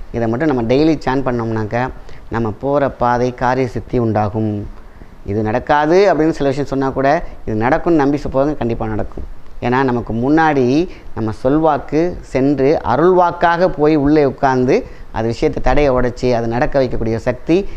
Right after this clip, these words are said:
இந்த மந்திரங்களுக்கு உண்டு. அதான் மனித சக்திக்கு மிகுந்த ஒரு சக்தி எதுவும் இல்லை. ஆனால் அது தெய்வ சக்தியோடு சேர்ந்துச்சுன்னா எப்படி இருக்கும்? அதான் மந்திரங்கள். மந்தியை திறக்கும் திறங்கள், திற-, சாவி மாதிரி.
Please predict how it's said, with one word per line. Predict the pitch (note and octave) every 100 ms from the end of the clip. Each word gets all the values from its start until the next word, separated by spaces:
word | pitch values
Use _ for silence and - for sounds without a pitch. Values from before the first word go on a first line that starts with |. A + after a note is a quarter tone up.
| -
இந்த | - A#2
மந்திரங்களுக்கு | A2+ A2+ A#2 A2 G#2 G#2
உண்டு. | G2+ G2+ - - - - - -
அதான் | A#2 D3 E3+
மனித | B2 C3+ D3
சக்திக்கு | C#3+ - - C3+ - - G3+ C#4 - - -
மிகுந்த | A#2+ A#2+ C3+ C3+
ஒரு | B2+
சக்தி | A#2+ A#2+
எதுவும் | C3 B2 A#2+
இல்லை. | G2+
ஆனால் | G#2+ A#2+ A2+
அது | A2 A2
தெய்வ | A#2 E3 G#3+
சக்தியோடு | F3+ D#3 E3+ E3
சேர்ந்துச்சுன்னா | D3 D3 C3+ C#3+
எப்படி | B2 A#2+
இருக்கும்? | B2 A2+ G#2 - - - - G#2+
அதான் | A2 C#3+ C#3+
மந்திரங்கள். | A2 B2+ C3 A#2 A#2 G#2+ A2 G2+ - - A#2+
மந்தியை | C#3 D#3 D3 A2+
திறக்கும் | C3+ C3 E3 E3
திறங்கள், | - C3+ C3 G#2+ -
திற-, | C#3 C3+
சாவி | D#2+ B2+ C#3
மாதிரி. | B2+ C3